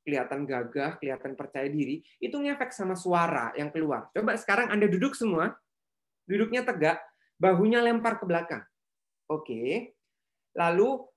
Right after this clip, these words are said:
ini ruang dada dibuka, dilebarkan dengan besar ya. Oke. Sekarang coba Anda ngomong seperti yang tadi ya.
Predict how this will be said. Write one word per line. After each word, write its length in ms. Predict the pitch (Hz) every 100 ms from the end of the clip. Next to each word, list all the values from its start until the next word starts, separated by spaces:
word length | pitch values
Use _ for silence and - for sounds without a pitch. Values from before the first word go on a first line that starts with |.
| _ _ _ _ _ _ 214
ini 520 | 233 262 269 269 - -
ruang 360 | 220 233 240
dada 320 | 196 165 196 196
dibuka, 520 | 156 165 196 196 -
dilebarkan 800 | 170 156 160 151 147 147 180 220 -
dengan 360 | 185 147 147 143
besar 400 | 135 120 101 110
ya. 240 | 120 196 220 _ _ -
Oke. 400 | 180 - 113 - _ _ -
Sekarang 400 | 185 202 247 247
coba 240 | 208 214
Anda 200 | 208 202 196
ngomong 520 | 180 170 120 123 -
seperti 360 | 175 170 180
yang 80 | 170
tadi 280 | 170 165 143
ya. 160 | 139